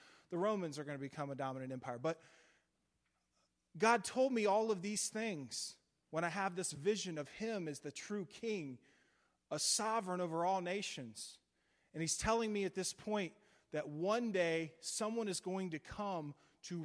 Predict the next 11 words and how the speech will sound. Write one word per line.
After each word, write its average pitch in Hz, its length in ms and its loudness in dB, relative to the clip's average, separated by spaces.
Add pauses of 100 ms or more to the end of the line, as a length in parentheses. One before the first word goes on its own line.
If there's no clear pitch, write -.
regather 180 960 0
all 160 220 4
my 151 200 -2
people. 117 520 -12 (680)
He's 196 240 4
telling 262 400 8
me 240 100 10
about 202 300 12
a 185 40 10
regathering 175 1040 6 (380)
before 170 800 6